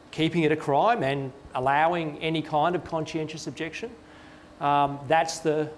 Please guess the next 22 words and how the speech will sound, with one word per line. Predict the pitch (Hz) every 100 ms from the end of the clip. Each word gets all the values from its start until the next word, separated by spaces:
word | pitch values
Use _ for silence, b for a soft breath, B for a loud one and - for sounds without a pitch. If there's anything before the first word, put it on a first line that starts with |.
| -
the |
beauty | 147 151 165 151
of | 151
democracy. | 147 147 - 170 214 208 - B B B B -
Um, | 160 160 160 160 - - - - -
but | 160 165
in | 170
my | 190 208
view, | 151 147 240 247 - - - -
the | 143 151 151
way | 151 151 156
we | 147
should | 143 170 139
go | 135 135 139 -
is | 143 131 - -
to | - 147 135 131 127 - - - - - - - - - - - - - - -
make | 156 147 143
this | 139 -
a |
standard | 135 - 143 131 131 135
medical | 131 123 131
service | 123 143 131 127 -